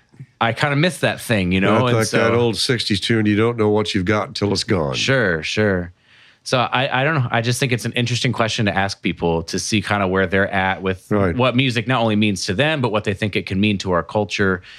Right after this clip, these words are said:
Speaker 1: and how we can, you know, how people can listen to these episodes, hear these answers,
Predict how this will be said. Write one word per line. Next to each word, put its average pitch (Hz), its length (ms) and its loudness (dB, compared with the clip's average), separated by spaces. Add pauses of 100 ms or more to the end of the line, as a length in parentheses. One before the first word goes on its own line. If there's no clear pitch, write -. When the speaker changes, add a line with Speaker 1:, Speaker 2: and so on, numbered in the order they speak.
(340)
Speaker 1:
and 101 160 -2
how 104 160 0
we 104 160 2
can, 92 600 -2
you 185 100 -2
know, 104 160 2
how 131 140 2
people 131 260 0
can 120 120 2
listen 131 300 0
to 131 60 2
these 117 180 0
episodes, 123 540 0
hear 131 280 0
these 113 220 0
answers, 107 600 0